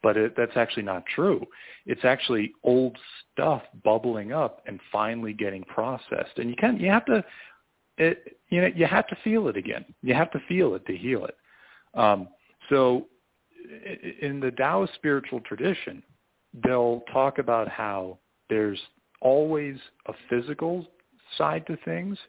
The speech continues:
and an energetic side and a spiritual side. So it's like three levels. They're all interrelated.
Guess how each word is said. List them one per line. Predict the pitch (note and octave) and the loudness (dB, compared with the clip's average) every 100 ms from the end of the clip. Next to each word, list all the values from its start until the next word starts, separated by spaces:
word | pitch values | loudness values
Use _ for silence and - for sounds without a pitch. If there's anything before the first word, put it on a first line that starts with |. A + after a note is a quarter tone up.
| - | -10
and | G#2+ | -6
an | G2+ A2 | -6 -2
energetic | A2+ A2+ G#2 G#2 A2+ C3+ - | -2 -2 0 2 2 -2 -4
side | D3 D3 D#3+ D#3+ | 0 0 -2 -6
and | - A2 | -8 -6
a | F#2+ | -8
spiritual | - D3+ B2+ - - - | 0 2 2 0 -6 -4
side. | - - - - | -4 -4 -6 -4
So | A#2+ | -2
it's | A2+ | 2
like | A2+ - | 0 2
three | D#3+ E3 | 0 4
levels. | B2+ G#2+ - - - _ - - - _ _ _ _ _ - | 4 2 -2 -16 -20 _ -20 -20 -20 _ _ _ _ _ -6
They're | B2 C3 C3+ - | 2 4 4 4
all | D#3 E3 E3+ F3 - | 4 6 2 -2 -6
interrelated. | C3 - B2+ A#2 G2 F#2+ F2+ - - | -8 -4 -2 -2 -2 -4 -4 -8 -12